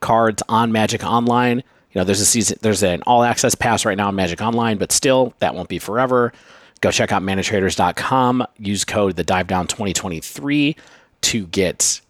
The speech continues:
ten percent off of your first two months of rental cards. And in other Magic stuff, go to Energy Plus, Nerd Rage Gaming.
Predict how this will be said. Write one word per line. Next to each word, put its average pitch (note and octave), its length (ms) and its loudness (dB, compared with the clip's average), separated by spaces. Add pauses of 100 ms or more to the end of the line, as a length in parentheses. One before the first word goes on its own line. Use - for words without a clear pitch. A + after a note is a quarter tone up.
(120)
ten B2 180 0
percent D#3+ 340 0
off D3+ 220 0
of D3+ 140 -2
your A2 120 2
first - 380 0 (100)
two C#3+ 220 0
months A#2+ 480 0 (300)
of F2 180 -2
rental A2+ 300 0
cards. E3+ 560 0 (100)
And B2+ 220 0
in B2+ 320 -2
other E3 440 4
Magic C3 680 -2
stuff, - 760 0 (360)
go A2 100 4
to A2 120 2
Energy B2+ 440 0
Plus, - 880 0 (220)
Nerd G2+ 260 -2
Rage B2+ 220 2
Gaming. F#2+ 500 0